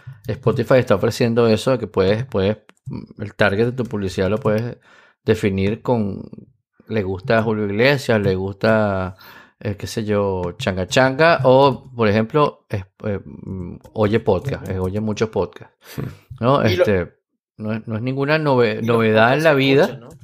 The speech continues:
Speaker 1: La novedad es que lo haga. Claro, y el tipo de podcast que
Speaker 3: Pero,
Speaker 1: escuchan,
Speaker 3: pero bueno,
Speaker 1: claro.
Speaker 3: desde el punto de vista, si,
Speaker 1: Este.
Speaker 3: si eres anunciante, está buenísimo,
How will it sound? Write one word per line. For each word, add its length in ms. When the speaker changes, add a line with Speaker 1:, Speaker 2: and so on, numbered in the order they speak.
Speaker 1:
La 100
novedad 220
es 60
que 80
lo 80
haga. 300
Claro, 200
y 40
el 100
tipo 200
de 60
podcast 340
que 60
Speaker 3:
Pero, 140
Speaker 1:
escuchan, 180
Speaker 3:
pero 100
bueno, 160
Speaker 1:
claro. 220
Speaker 3:
desde 180
el 40
punto 200
de 60
vista, 360
si, 120
Speaker 1:
Este. 140
Speaker 3:
si 60
eres 140
anunciante, 560
está 160
buenísimo, 580